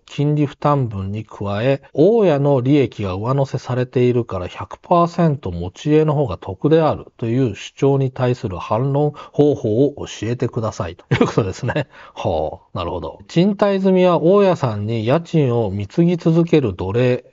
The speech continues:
などと言われると正直不愉快ですが、えー、うまい反論が思いつきませんと。なるほど。なんか歯がゆい思いをされてるんですね。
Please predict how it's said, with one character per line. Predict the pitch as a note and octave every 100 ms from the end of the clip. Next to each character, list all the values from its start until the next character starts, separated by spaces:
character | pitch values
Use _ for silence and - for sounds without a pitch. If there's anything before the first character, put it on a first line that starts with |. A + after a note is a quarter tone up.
| -
な | D3
ど | B2
と | - G#2
言 | G2
わ | G2+
れ |
る | G2+
と | G2+ A#2
正 | - C3+
直 | C#3 - G2 - _ _
不 | - A#2+
愉 | B2+
快 | A2+
で | E2+
す | -
が、 | E2 D#2 _ - -
え | G#2+
ー、 | G#2
う |
ま | B2+ A2
い |
反 | A2+ G#2
論 | G#2 G2+
が | A#2+
思 | G2+
い | -
つ | -
き | F#2+
ま |
せ | F#2 E2
ん | D#2
と。 | -
な | B2 A2+
る |
ほ | G2
ど。 | D#2 D2 - _
な | A#2
ん |
か | G#2
歯 | - A#2+
が | A#2+
ゆ | A#2 G2
い |
思 | F2+ F2
い |
を | D#2+
さ | -
れ | F2+
て | F2
る | D2+
ん | D#2
で |
す | C#3
ね。 | D#3+ E3+